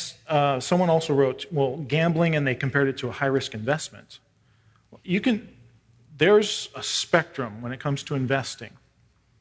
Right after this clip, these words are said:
Spectrum from very low risk, safe investments to very high risk investments. Okay? And those very high risk investments that are on the, the,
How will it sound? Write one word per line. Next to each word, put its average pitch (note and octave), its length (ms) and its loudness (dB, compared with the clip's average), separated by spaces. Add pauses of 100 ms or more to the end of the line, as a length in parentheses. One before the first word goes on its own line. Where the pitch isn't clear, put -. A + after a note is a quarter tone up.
(540)
Spectrum D#3 480 0
from A#2+ 380 -2
very A#2 280 -2
low C3 200 2
risk, C#3+ 560 0 (100)
safe - 460 -4
investments C3 500 -4
to - 140 -10
very B2+ 340 0
high C3+ 360 -2
risk A2+ 500 -6 (840)
investments. - 800 -8 (1000)
Okay? F#3 420 0 (500)
And D3+ 100 2
those G#3 320 2 (500)
very G3 420 6 (160)
high - 260 2
risk F3+ 300 2
investments C#3+ 560 0
that C#3 180 0
are C3+ 100 2
on C#3 160 2
the, B2 220 -4 (380)
the, A#2+ 300 -4